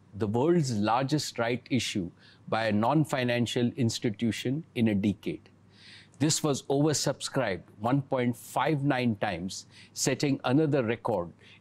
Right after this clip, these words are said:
in the Indian capital markets. A unique feature of R I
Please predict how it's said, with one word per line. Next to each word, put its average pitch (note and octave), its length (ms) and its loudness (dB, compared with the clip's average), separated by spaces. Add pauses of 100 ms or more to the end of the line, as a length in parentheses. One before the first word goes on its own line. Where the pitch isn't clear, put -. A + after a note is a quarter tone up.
in C3 160 4
the D#3 140 2
Indian C3 360 4
capital A2 460 -2
markets. - 680 -6 (680)
A C3 40 2
unique D3 480 4
feature A#2+ 540 0 (460)
of A2 180 -4 (100)
R B2+ 180 2
I C#3+ 180 2